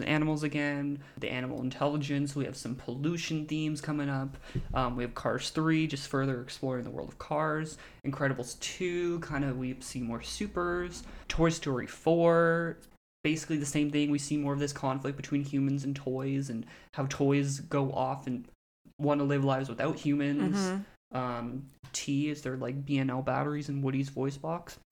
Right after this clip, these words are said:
Speaker 1: I don't know.
Speaker 2: Ooh.
Speaker 1: Um,
Speaker 2: <laughs>
Speaker 1: yeah, that's it
Speaker 2: Yeah.
Speaker 1: for the sequel, so.
Speaker 2: And then moving into, like, more of our more recent Pixar films that are not sequels. So Onward. Onward's a little bit interesting because Onward,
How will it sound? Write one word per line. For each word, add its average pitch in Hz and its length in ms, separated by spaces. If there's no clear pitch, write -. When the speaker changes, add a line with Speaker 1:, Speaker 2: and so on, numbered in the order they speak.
Speaker 1:
I - 120
don't - 120
know. 175 320
Speaker 2:
Ooh. 269 220
Speaker 1:
Um, 302 600
Speaker 2:
<laughs> - 420
Speaker 1:
yeah, 127 240
that's 160 220
it 127 120
Speaker 2:
Yeah. 175 160
Speaker 1:
for 127 100
the - 160
sequel, - 460
so. - 260
Speaker 2:
And 220 120
then 247 120
moving 247 220
into, 269 160
like, 220 140
more 190 160
of 202 60
our 190 100
more 185 160
recent 170 600
Pixar 170 380
films 175 360
that 175 100
are 175 100
not 170 400
sequels. 175 520
So 220 300
Onward. 190 600
Onward's 294 400
a 320 60
little 208 200
bit 165 140
interesting 117 760
because 190 1000
Onward, 240 800